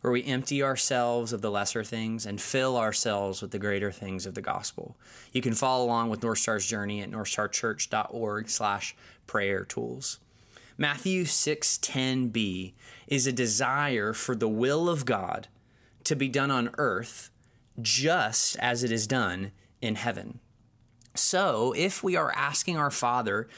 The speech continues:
that his will would be done on earth as in heaven, then it would only make sense that we should investigate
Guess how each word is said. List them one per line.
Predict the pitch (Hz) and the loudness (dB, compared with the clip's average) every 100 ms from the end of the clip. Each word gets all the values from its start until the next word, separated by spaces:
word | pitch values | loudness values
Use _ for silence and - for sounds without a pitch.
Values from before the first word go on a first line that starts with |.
| - - | -20 -6
that | 139 135 - | -2 0 -2
his | - - 151 180 156 | -4 0 2 2 2
will | 139 143 143 | 2 2 2
would | 135 | 2
be | 123 | 2
done | 131 123 | 2 2
on | 113 | 0
earth | - 143 139 - | 0 -2 -2 -2
as | 123 | 0
in | 113 98 | 0 -2
heaven, | - 185 139 113 131 | 0 0 2 0 2
then | 131 | 0
it | |
would | 131 160 | 0 0
only | 180 | 0
make | 170 - | 0 0
sense | - 170 131 | 0 0 0
that | - 143 | -2 0
we | 143 | 0
should | - 160 | 0 0
investigate | 131 117 107 147 185 - 110 104 - | 0 0 0 0 2 0 0 -2 -4